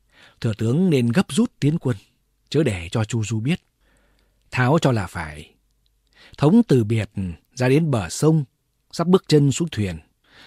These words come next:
bỗng có một người nắm chặt lấy Bàng Thống mà nói rằng, "Người to gan thật,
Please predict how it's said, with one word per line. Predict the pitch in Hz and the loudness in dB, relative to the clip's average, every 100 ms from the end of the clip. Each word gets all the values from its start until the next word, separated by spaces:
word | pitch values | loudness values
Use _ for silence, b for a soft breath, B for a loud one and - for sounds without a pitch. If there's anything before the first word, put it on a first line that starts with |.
| B | B
bỗng | 143 160 | -4 6
có | 165 | 6
một | 151 - | 6 2
người | 117 104 95 87 - - | -2 -2 -4 -8 -14 -4
nắm | 123 175 233 | 2 4 2
chặt | 117 - | 0 -4
lấy | 101 131 185 | -4 -2 -2
Bàng | 143 92 85 | -4 -6 -8
Thống | 110 156 220 - _ _ _ | -6 -4 -6 -8 _ _ _
mà | - 113 92 | -6 -4 -4
nói | 85 117 | -6 -6
rằng, | 107 82 _ _ _ _ _ _ _ b b b b | -6 -12 _ _ _ _ _ _ _ b b b b
"Người | 113 113 95 | -4 -2 -2
to | - 87 | -6 -8
gan | 101 82 | -6 -6
thật, | - 110 | -6 -8